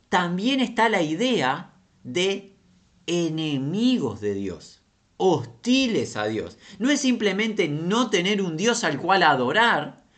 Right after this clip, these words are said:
no tener al verdadero Dios al cual adorar en espíritu y en verdad, sino que en nuestra mente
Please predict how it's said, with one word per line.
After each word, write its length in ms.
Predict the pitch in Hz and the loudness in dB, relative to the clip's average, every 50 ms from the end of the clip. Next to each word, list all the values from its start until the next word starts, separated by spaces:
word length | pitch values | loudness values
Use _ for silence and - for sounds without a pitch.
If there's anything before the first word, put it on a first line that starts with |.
| _ 117 | _ -10
no 200 | 127 147 196 220 | -6 -2 -2 0
tener 260 | 208 180 156 170 190 190 | 0 0 0 0 0 0
al 160 | 170 151 139 | 0 0 0
verdadero 600 | 131 131 127 123 117 117 160 226 262 247 233 202 | 0 0 0 0 0 2 4 4 4 4 2 2
Dios 240 | 170 175 180 175 170 | 2 0 -2 -2 -4
al 120 | 143 135 | -6 -6
cual 220 | 120 165 165 165 160 | -2 -2 -2 0 0
adorar 400 | 156 151 139 143 156 175 180 170 | 0 0 0 0 0 0 0 0
en 80 | 156 | -2
espíritu 400 | 135 117 117 165 175 175 170 151 | -4 -4 -6 -6 -6 -4 -4 -4
y 60 | 160 156 | -4 -6
en 100 | 147 139 | -4 -4
verdad, 300 | 131 135 143 143 143 - - - - | -4 -2 -4 -4 -6 -6 -12 -18 -16
sino 400 | - - 208 208 196 214 214 208 | -10 -4 -2 0 0 0 0 2
que 80 | 202 | 0
en 120 | 196 180 180 | 0 0 0
nuestra 440 | 180 185 175 156 143 - 175 170 190 | -2 -4 -4 -6 -4 -4 -2 -2 0
mente 720 | 240 262 262 240 202 208 202 208 214 214 - - - | 0 0 0 0 2 2 2 2 2 -2 -10 -20 -20